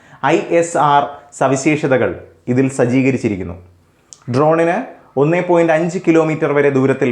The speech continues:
പ്രവർത്തിക്കാൻ കഴിയും. കൂടാതെ ശക്തമായ നാലായിരത്തി ഇരുന്നൂറ് എം എ എച്ച് ബാറ്ററിയുടെ പിന്തുണയോടെ ഒപ്റ്റിമൽ സാഹചര്യങ്ങളിൽ ഇരുപത്തിയഞ്ച്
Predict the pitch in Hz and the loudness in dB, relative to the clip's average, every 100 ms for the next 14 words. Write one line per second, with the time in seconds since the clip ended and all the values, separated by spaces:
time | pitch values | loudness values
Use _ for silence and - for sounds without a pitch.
0 | - 113 117 117 117 127 127 107 90 85 | 0 0 0 -2 -2 -2 0 -2 -4 -12
1 | - _ _ - 123 127 123 135 - - | -20 _ _ -2 2 2 2 0 -4 -8
2 | 147 139 - 160 160 160 143 147 156 160 | -4 -2 0 2 2 2 2 4 2 0
3 | 160 147 143 156 160 156 147 147 147 - | 0 0 0 0 2 2 2 0 -2 -2
4 | 135 131 156 143 147 139 139 127 131 135 | -2 0 0 0 2 0 0 0 0 2
5 | 123 107 117 - - - - 151 - 220 | 2 2 0 -4 -16 -14 -4 -4 0 0
6 | 214 214 202 - 165 165 160 156 156 156 | 2 2 0 0 2 2 2 0 -2 -2
7 | 139 147 170 180 180 151 160 | 0 2 2 2 0 0 0